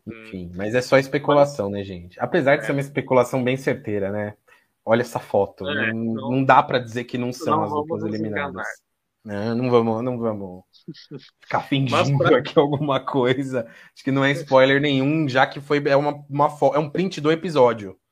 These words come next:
Speaker 1: né? É um print do episódio. É, acho que é legal também, o, o,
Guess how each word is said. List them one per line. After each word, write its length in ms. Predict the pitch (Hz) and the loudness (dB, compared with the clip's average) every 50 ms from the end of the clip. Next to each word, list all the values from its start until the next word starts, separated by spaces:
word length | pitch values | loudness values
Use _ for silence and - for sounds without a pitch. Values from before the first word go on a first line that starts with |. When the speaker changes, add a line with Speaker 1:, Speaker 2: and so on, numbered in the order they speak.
| _ _ _ _ _ _ | _ _ _ _ _ _
Speaker 1:
né? 240 | 113 113 107 110 - _ | -10 -8 -8 -10 -12 _
É 60 | 127 | -14
um 60 | 120 | -10
print 280 | 113 135 127 127 123 131 | -8 -6 -8 -8 -8 -8
do 80 | 127 | -10
episódio. 520 | 127 - 139 127 113 101 95 92 92 98 _ _ _ _ _ _ _ _ - - - - - _ | -8 -8 -8 -8 -6 -6 -8 -8 -14 -20 _ _ _ _ _ _ _ _ -20 -20 -20 -20 -20 _
É, 340 | - 123 120 120 117 117 117 - - - - | -4 -2 0 0 0 -2 -4 -10 -18 -10 -4
acho 220 | 165 196 - - | -4 -4 -2 0
que 60 | - | 0
é 40 | 233 | 2
legal 320 | 240 233 190 175 180 214 233 | 2 4 4 6 4 4 4
também, 400 | - 208 156 151 165 185 202 170 | 2 -2 -2 0 -2 0 0 0
o, 100 | 151 147 | 0 -2
o, 460 | 151 156 147 - - 160 151 156 - | -2 -4 -4 -6 -8 -10 -10 -10 -18